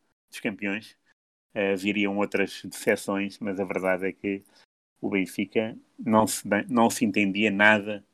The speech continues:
com as finais europeias, e ainda por cima esta foi em Viena, eh, onde três anos antes o Porto tinha sido bastante feliz no estádio do Prater e tinha ganho dois um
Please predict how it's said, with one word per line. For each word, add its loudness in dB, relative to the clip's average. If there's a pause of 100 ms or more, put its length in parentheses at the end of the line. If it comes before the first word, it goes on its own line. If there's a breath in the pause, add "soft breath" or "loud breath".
(340)
com 0 (560)
as -8
finais 0
europeias, 0
e -2
ainda 0
por -10
cima -2
esta 0
foi 4 (320 soft breath)
em 6
Viena, -2 (560)
eh, -10
onde 4
três 6
anos 2
antes -2 (480)
o -10
Porto 2
tinha 2
sido 2 (360 soft breath)
bastante 4
feliz 2
no -2
estádio 4
do -8
Prater 0 (480 soft breath)
e -4
tinha -2
ganho 4
dois 4
um -2